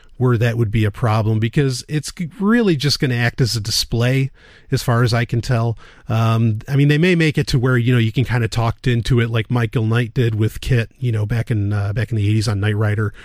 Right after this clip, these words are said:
where he would talk into his watch, or maybe they do kind of a Dick Tracy thing, you know, where the, where the watch can, you know, you, you can talk into it and listen from it. Um, I mean,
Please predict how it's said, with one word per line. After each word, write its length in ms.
where 120
he 100
would 140
talk 260
into 180
his 140
watch, 320
or 40
maybe 260
they 100
do 160
kind 180
of 100
a 40
Dick 220
Tracy 460
thing, 320
you 100
know, 80
where 180
the, 300
where 140
the 80
watch 400
can, 580
you 240
know, 160
you, 120
you 200
can 140
talk 260
into 320
it 160
and 140
listen 320
from 340
it. 220
Um, 680
I 100
mean, 320